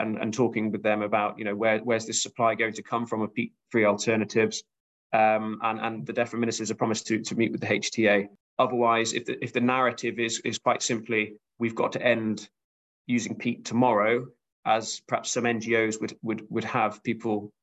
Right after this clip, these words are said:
uh, believe, um, that, that's, that's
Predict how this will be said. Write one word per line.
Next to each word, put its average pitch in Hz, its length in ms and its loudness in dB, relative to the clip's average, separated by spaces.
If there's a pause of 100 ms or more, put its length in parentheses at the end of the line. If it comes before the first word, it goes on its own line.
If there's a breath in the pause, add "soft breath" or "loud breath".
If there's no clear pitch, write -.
uh, 104 200 4
believe, 113 600 0 (420)
um, 110 500 2 (340)
that, 120 140 -10
that's, 120 240 -2 (100)
that's - 300 -10